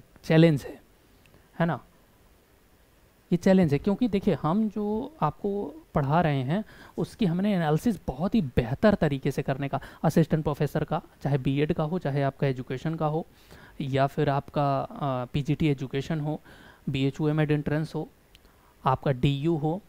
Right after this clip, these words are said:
एएलयू हो, आपका एलयू हो, आपका इधर जो है गुरु घासीदास यूनिवर्सिटी है उसका हो, या आरआईई हो, लगभग, लगभग हमने जितनी भी सेंट्रल यूनिवर्सिटी और स्टेट यूनिवर्सिटी है, एमएड एंट्रेंस है,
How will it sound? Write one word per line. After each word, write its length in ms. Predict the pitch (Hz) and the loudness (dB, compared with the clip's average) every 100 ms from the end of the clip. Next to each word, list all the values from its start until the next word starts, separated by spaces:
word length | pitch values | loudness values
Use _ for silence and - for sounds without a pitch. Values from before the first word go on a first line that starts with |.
| _ _ - - - | _ _ -20 -20 -2
एएलयू 460 | 151 139 135 147 170 | 2 4 4 4 0
हो, 180 | 147 175 - _ _ _ - - | -2 -6 -10 _ _ _ -20 -10
आपका 240 | 160 - - | -6 -4 0
एलयू 420 | 147 143 151 190 | 4 4 4 0
हो, 240 | 147 160 202 _ _ _ - - - | 0 -2 -6 _ _ _ -20 -12 -4
आपका 400 | 131 - - 139 135 147 311 - _ - | -4 -4 -2 0 0 -4 -14 -20 _ -4
इधर 280 | 156 147 143 | 2 2 2
जो 140 | 139 | 0
है 240 | 135 131 131 | 2 0 0
गुरु 200 | 143 147 | -4 -2
घासीदास 520 | 131 - 160 156 165 | -4 -4 -4 -4 -4
यूनिवर्सिटी 440 | 160 156 - 156 | -4 -6 -6 -6
है 120 | 175 185 _ _ _ - - _ _ _ - | -6 -8 _ _ _ -20 -20 _ _ _ -12
उसका 280 | - - | -8 -4
हो, 220 | 160 165 208 _ _ _ - | -4 -4 -10 _ _ _ -6
या 180 | 139 - - | -6 -2 2
आरआईई 600 | 135 147 160 - 170 185 | 2 4 0 0 0 2
हो, 240 | 160 185 - _ _ _ _ _ - | 0 -2 -8 _ _ _ _ _ 0
लगभग, 420 | 190 208 185 240 | 0 2 2 2
लगभग 360 | 214 175 160 185 | 2 2 2 0
हमने 280 | 165 160 175 | 0 -4 -2
जितनी 300 | 160 165 180 | -4 -2 0
भी 100 | 185 | 0
सेंट्रल 400 | 175 147 147 160 | -2 -2 -2 -2
यूनिवर्सिटी 380 | 165 160 151 180 | -2 -4 -6 -4
और 160 | 165 143 | -4 -4
स्टेट 260 | - 147 | -6 -6
यूनिवर्सिटी 340 | 156 151 - 160 | -4 -6 -6 -2
है, 140 | 160 | -2
एमएड 220 | 143 151 175 | -2 -2 -2
एंट्रेंस 420 | 165 147 143 | -2 -4 -4
है, 100 | 147 | -2